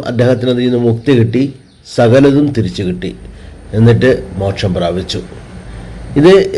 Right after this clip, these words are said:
ഒരു കഥയാണോ അല്ലെങ്കിൽ നടന്നതാണോ എന്ന് നമ്മൾ അതിനെപ്പറ്റി ആ ഭാഗത്തേക്ക് നമ്മൾ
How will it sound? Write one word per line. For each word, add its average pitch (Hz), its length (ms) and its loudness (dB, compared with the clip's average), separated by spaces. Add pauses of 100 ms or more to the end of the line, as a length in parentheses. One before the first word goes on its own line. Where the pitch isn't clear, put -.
ഒരു 196 360 4
കഥയാണോ 165 580 4 (500)
അല്ലെങ്കിൽ 170 360 4 (160)
നടന്നതാണോ 147 540 4 (120)
എന്ന് 139 180 4
നമ്മൾ 131 200 4
അതിനെപ്പറ്റി 143 480 2 (200)
ആ - 20 2 (100)
ഭാഗത്തേക്ക് 139 600 2
നമ്മൾ 120 180 2